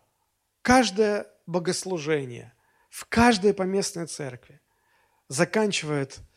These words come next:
служение призывом к покаянию. Может быть, здесь есть кто-то,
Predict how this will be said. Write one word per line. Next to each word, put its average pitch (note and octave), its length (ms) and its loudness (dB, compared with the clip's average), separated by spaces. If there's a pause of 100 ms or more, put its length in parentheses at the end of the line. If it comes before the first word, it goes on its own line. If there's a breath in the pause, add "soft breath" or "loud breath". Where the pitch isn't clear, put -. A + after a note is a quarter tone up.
(300 soft breath)
служение D#3+ 680 2
призывом D3 520 -2
к - 80 -16
покаянию. B2 600 -6
Может G3+ 280 -2
быть, F#3 140 -4
здесь D#3+ 320 -6
есть D3 240 -4
кто-то, - 380 -8